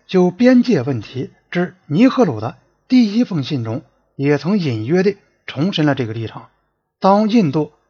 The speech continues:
在一九五八年十月十八日照会中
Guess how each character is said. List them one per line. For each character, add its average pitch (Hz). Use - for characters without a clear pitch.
在 165
一 240
九 202
五 143
八 170
年 113
十 147
月 202
十 214
八 208
日 196
照 165
会 131
中 120